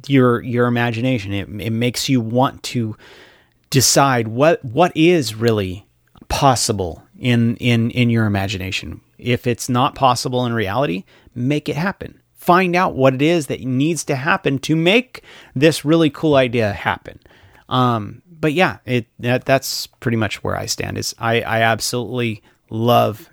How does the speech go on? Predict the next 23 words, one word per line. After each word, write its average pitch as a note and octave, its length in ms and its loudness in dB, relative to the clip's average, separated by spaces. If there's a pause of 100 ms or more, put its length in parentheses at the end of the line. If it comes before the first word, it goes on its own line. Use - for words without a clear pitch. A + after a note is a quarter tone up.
exploring B2 720 -4
ideas G#2 720 -4
and G#2 200 -10
thoughts - 520 0
and, G#2 160 -10 (240)
and, A2 380 -2
and A2 380 -4
concepts, A2+ 720 -2 (480)
and A#2+ 380 -6 (600)
anime C#3 800 2
gives C#3+ 300 0
me A2 160 -2
that G2 220 -2
ability, F2+ 640 -10
uh, G#2 200 -4
of, G#2+ 460 -6
of G#2+ 300 -4 (140)
exploring B2+ 720 2
those G2+ 180 -2
ideas. F#2+ 480 -6
And A2 180 -4
I A2 200 0
love, A2 720 2